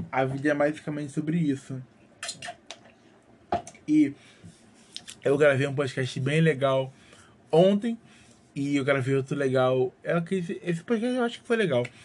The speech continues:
Hoje, vou gra-, vou postar também. Foda-se, vai postando, postando, postando, postando, postando. Mas pode ser que eu, em algum momento eu esteja sem assunto pro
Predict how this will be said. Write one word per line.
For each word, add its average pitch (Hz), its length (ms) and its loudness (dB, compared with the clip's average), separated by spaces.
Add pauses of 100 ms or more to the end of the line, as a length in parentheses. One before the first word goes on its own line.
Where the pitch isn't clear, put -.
(220)
Hoje, 151 400 2 (380)
vou 123 180 -2
gra-, 147 180 2
vou 131 180 -4
postar 175 320 0
também. 147 360 -2 (300)
Foda-se, 135 380 -4
vai 151 100 -4
postando, 135 400 -10
postando, 131 300 -14
postando, 127 240 -18
postando, 127 240 -12
postando. 135 480 -12 (1900)
Mas 135 640 0
pode 143 220 2
ser 143 160 -2
que - 100 -2
eu, 139 200 2
em 143 140 0
algum 139 180 0
momento 160 360 4
eu 160 60 4
esteja 151 340 -2
sem 160 580 2
assunto 160 680 2
pro - 120 -20